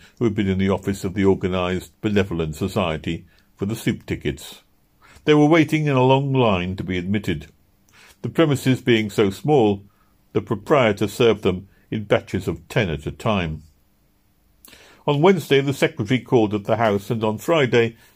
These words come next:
Jack received a letter from him to the effect that the case had been duly considered by the committee, who had come to the conclusion that it was a chronic case that they were unable to deal with, and advised him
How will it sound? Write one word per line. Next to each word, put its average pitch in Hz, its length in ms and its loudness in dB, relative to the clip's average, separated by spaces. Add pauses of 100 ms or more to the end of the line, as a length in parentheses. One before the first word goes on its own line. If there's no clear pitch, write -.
(100)
Jack 110 220 -2
received 113 360 -2
a 120 60 0
letter 113 380 0
from 95 240 -4
him 98 280 0 (400)
to 127 100 -8
the 156 120 2
effect - 460 -2 (260)
that 123 160 -6
the 147 80 -6
case 123 320 -2
had 120 120 -2
been 117 180 0
duly 113 340 0
considered 104 540 -6
by 90 160 0
the 95 100 -10
committee, 98 640 -2 (400)
who 110 80 -2
had 98 160 -4
come 113 200 0
to 110 120 -8
the 107 80 -6
conclusion 107 720 -2 (400)
that 101 160 -4
it 98 180 -8
was 95 400 0
a - 60 0
chronic - 560 -2
case - 540 -4 (360)
that 92 140 -4
they 98 140 2
were 95 180 4
unable 92 460 0
to 98 100 -4
deal 87 300 0
with, 76 340 -2 (480)
and 104 140 -4
advised 107 500 0
him 98 300 0